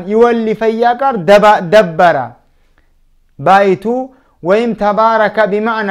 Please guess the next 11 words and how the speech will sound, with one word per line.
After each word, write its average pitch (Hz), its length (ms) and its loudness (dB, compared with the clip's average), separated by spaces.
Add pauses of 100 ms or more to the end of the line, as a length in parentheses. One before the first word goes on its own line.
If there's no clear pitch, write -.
ተቀደሰ 190 640 -4 (460)
አላሁ 196 420 2
ጀለ 185 320 -2
ወዐላ 185 340 0 (120)
የጠራኸነ 202 840 -2 (100)
ጎይታና 170 580 -2 (720)
ነዘለል 190 640 -2
ፉርቃነ 175 680 -6 (500)
ሐቅና 202 460 -8 (120)
ባጢል 190 440 -2 (580)
ሽርክና 214 440 -2